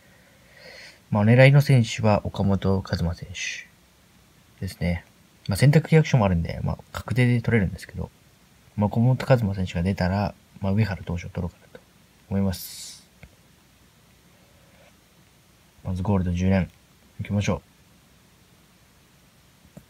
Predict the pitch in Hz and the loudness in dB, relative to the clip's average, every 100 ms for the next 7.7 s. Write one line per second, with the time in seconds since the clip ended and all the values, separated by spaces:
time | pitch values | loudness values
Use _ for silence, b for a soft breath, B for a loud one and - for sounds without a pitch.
0 | _ _ _ _ _ _ _ _ _ _ | _ _ _ _ _ _ _ _ _ _
1 | _ _ _ _ _ _ - 92 90 101 | _ _ _ _ _ _ -10 -6 -4 -4
2 | 95 101 98 - _ _ _ _ _ _ | -4 -4 -4 -6 _ _ _ _ _ _
3 | - - _ _ _ _ _ _ _ _ | -20 -20 _ _ _ _ _ _ _ _
4 | _ _ _ _ _ _ _ _ _ _ | _ _ _ _ _ _ _ _ _ _
5 | _ _ _ - 110 - 135 131 113 143 | _ _ _ -14 -8 0 2 2 0 0
6 | 127 95 - 95 85 85 80 - - 110 | 0 -2 -4 -6 -4 -4 -6 -6 -6 -4
7 | 110 87 82 - 73 62 92 | -2 -2 -4 -8 -8 -8 -10